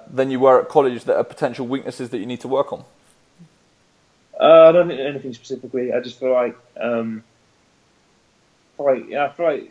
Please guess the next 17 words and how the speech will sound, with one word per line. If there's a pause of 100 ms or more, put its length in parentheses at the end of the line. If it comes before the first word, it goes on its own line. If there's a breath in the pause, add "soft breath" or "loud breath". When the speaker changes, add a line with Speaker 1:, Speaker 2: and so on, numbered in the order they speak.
Speaker 2:
there's
always
room
to
improve
in
every,
every
area
of
my
game. (240)
Um, (840)
there's
not
like
I,